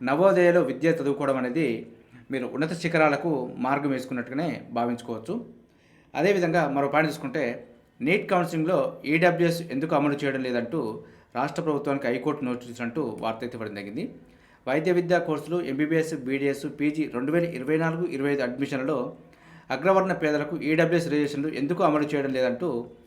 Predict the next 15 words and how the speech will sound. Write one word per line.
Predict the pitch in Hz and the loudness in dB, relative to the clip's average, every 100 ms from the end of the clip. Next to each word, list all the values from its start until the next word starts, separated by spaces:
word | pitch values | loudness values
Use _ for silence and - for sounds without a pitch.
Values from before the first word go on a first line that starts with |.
| _ 127 | _ -4
రాష్ట్ర | 131 139 170 | -2 -2 -2
ప్రభుత్వానికైతే | 156 143 143 123 120 160 123 | -2 0 -2 -2 -4 -4 -4
హైకోర్టు | 120 120 147 127 | -4 -4 -4 -2
నోటీసులు | 131 131 123 117 | -4 -4 -8 -6
జారీ | 113 110 110 | -4 -4 -8
చేసింది. | 104 117 262 - - 135 | -8 -8 -8 -10 -4 2
ఆరోగ్య | 175 180 | 4 2
శాఖ | 175 175 170 143 | 0 0 0 -2
ప్రిన్సిపల్, | 135 131 160 170 - | -4 -4 -4 -4 0
అదేవిధంగా | 147 151 139 156 127 147 - _ 143 | 2 2 2 0 0 -2 -12 _ 4
కాళోజీ | 151 190 190 160 | 6 6 4 4
నారాయణరావు | 147 156 160 160 139 | 4 4 2 2 2
ఆరోగ్య | 160 160 | 2 2
విశ్వవిద్యాలయం | 143 151 143 143 123 | 0 -2 -2 -2 -2
రిజిస్ట్రార్కైతే | 139 - 156 135 131 131 | -2 2 2 4 -2 0